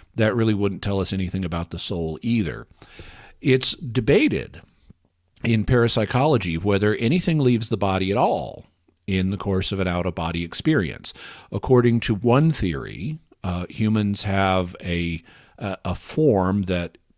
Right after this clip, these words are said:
back in the days of theosophy and still in theosophical circles is called the astral body. Uh, modern parapsychologists don't use that term for it because it's specific to,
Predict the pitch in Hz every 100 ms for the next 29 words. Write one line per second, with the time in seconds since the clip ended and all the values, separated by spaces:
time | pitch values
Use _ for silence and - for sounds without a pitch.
0 | 101 98 175 147 117 95 95 107 90 85
1 | 92 90 85 78 101 95 110 113 - -
2 | 73 85 73 - - 180 104 73 76 98
3 | 80 104 107 - - - 80 80 87 82
4 | 80 - 92 90 87 90 82 - 95 -
5 | - 95 85 80 71 64 58 71 131 _
6 | _ - - - - - _ - 92 87
7 | 85 - 117 120 101 98 95 95 85 92
8 | 90 80 - 87 80 82 82 - - -
9 | 82 76 - 69 62 58 82 78 80 80
10 | - - - - - 90 85 78 - -
11 | 80 73